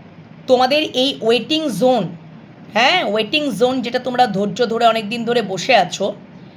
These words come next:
সেখান থেকে তোমাদের এবার কোথাও যেন আমার মনে হচ্ছে সেই টাইমটা ওভার হতে চলেছে। ওই জন্য বটম ডেক four of wands। Definitely তোমরা যদি রিইউনিয়নের জন্য অনেক দিন ধরে অপে-, অপেক্ষা করেছিলে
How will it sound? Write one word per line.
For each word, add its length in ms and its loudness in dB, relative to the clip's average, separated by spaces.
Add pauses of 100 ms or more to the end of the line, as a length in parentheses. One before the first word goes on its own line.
(460)
সেখান 520 0
থেকে 300 -4
তোমাদের 440 0 (140)
এবার 340 0
কোথাও 400 0
যেন 260 0 (760)
আমার 280 2
মনে 260 2
হচ্ছে 460 0
সেই 300 -2 (120)
টাইমটা 420 0
ওভার 320 2
হতে 240 -2
চলেছে। 520 -8 (640)
ওই 120 2
জন্য 220 0
বটম 340 2
ডেক 240 0
four 120 2
of 140 4 (100)
wands। 280 -2 (300)
Definitely 600 -2 (340)
তোমরা 180 2
যদি 200 -6
রিইউনিয়নের 720 -2
জন্য 220 -2
অনেক 280 -4
দিন 140 -6
ধরে 140 0
অপে-, 260 -4
অপেক্ষা 380 0
করেছিলে 560 -2